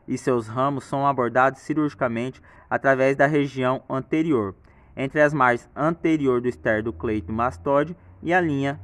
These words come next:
mediana. Dos quatro trígonos menores na quais a região é subdividida,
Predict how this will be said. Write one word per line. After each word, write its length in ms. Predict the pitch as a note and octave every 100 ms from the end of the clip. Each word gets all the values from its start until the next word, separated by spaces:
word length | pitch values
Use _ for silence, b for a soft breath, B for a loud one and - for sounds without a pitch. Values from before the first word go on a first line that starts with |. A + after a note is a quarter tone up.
| -
mediana. 640 | C3 C3 C3 E3 B2 F2+ - - _ b b b
Dos 140 | E3
quatro 340 | - A3 A#3+ G#3
trígonos 460 | D3+ D3+ C#3+ B2
menores 600 | B2+ A#2 A#2 B2 A#2+ - - b b -
na 880 | A#2 A#2 A2+ A2+ A2 A2 A#2 A#2 - - - - - - _ _ - -
quais 400 | B2+ C3+ A#2+ A#2+
a 160 | A#2
região 500 | B2 B2+ B2 A#2 A#2
é 120 | A#2+ A2+
subdividida, 880 | - C3 A2 G#2+ G2+ A2 D3+ A2